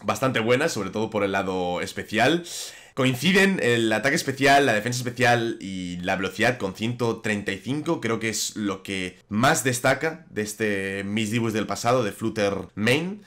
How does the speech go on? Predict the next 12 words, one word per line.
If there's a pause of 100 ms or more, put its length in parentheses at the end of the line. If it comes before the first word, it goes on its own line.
Pero
tiene
una
debilidad,
¿no?
Tiene
una
debilidad
al,
al
lado
físico,